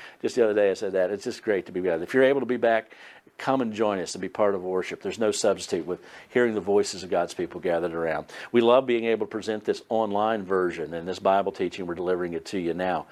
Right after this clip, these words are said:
But also understand, this is just a bridge. When you can't be here because of circumstances or physical health or whatever, work, whatever, this is the bridge to keep you connected to the family of God.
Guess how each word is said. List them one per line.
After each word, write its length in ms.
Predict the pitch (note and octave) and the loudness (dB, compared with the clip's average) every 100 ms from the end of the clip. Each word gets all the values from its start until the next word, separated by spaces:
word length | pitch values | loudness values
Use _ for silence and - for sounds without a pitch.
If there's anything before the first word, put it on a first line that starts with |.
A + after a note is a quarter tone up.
| - - - | -18 -16 -2
But 100 | C3+ | 4
also 280 | D#3 - B2+ | 4 2 -4
understand, 440 | B2 A2 A#2+ F#2+ | -4 -2 -2 0
this 200 | B2+ E3 | 0 -2
is 80 | D#3+ | -6
just 160 | D3 | -4
a 60 | A2+ | -2
bridge. 440 | G#2 G#2 D2 - - - - | 2 2 2 -8 -20 -20 -16
When 160 | - G#2 | -8 -4
you 100 | G2+ | -4
can't 340 | G2+ D3+ C#3+ | -2 0 0
be 140 | C3+ B2+ | 0 0
here 240 | A#2+ A2+ | 2 2
because 260 | G2+ G#2 G2 | 0 -4 -6
of 80 | F2+ | 0
circumstances 840 | B2 A#2 G#2 - G#2+ G#2 - F#2+ | 2 2 -2 -2 0 -2 -6 -8
or 60 | G2 | -4
physical 360 | A2+ G2 G2+ | 0 0 0
health 300 | G2 G2 F#2+ | 2 2 2
or 40 | F2+ | 0
whatever, 460 | F#2+ G2 G2 G2 | 0 2 2 0
work, 320 | E2 G2+ G2+ G2+ | 0 0 0 0
whatever, 340 | F#2+ F#2+ F#2 - - - | 0 2 0 -6 -14 -2
this 180 | A2 B2+ | -2 -2
is 80 | |
the 80 | A#2 | -4
bridge 360 | G#2+ A2+ F2+ - | 2 4 2 -4
to 60 | |
keep 220 | A2+ G2 G#2+ | -10 -8 -8
you 60 | |
connected 540 | - G2+ G2+ G2 E2 - | -8 -4 -2 -2 -4 -4
to 100 | F2 | -2
the 100 | E2+ | -2
family 380 | F2+ E2+ F2 | -2 -2 -2
of 80 | E2 | -2
God. 320 | E2+ D2+ - | 0 0 -2